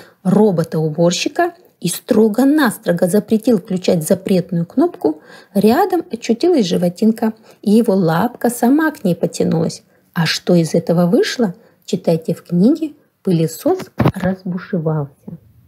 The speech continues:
Кто же не любит праздники? Вот и джинглики однажды решили устроить грандиозный праздник. И не на один день,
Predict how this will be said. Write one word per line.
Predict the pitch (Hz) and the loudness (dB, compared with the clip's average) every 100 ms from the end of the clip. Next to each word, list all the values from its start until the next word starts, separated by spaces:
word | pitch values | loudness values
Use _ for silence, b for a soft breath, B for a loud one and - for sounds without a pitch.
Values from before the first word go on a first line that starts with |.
| _ _ - - _ _ _ _ _ B B B B - | _ _ -20 -20 _ _ _ _ _ B B B B -20
Кто | - 220 320 | -2 2 4
же | 294 208 | 4 2
не | 196 | 2
любит | 185 233 233 - | 2 2 0 -2
праздники? | - 175 156 160 165 - 220 b b - | -2 0 0 -4 -6 -10 -14 b b -2
Вот | 247 359 | 0 2
и | 285 | 0
джинглики | 190 226 214 202 - 220 - - | 2 2 2 -2 -6 -10 -10 -8
однажды | 180 165 185 370 370 180 147 _ - | -2 0 2 2 -2 -10 -16 _ -4
решили | 185 - 190 165 | -2 0 0 0
устроить | 160 - - 196 269 294 285 - | 0 -4 -2 2 2 2 -2 -8
грандиозный | 180 175 160 165 156 196 226 220 202 | -2 0 0 -2 0 2 2 0 -2
праздник. | - - 190 165 156 - - _ B B B | -4 -6 -2 -2 -4 -10 -18 _ B B B
И | 196 | 4
не | 220 220 | 4 4
на | 190 170 | 2 0
один | 156 151 254 311 | 0 2 2 4
день, | 220 175 | 2 0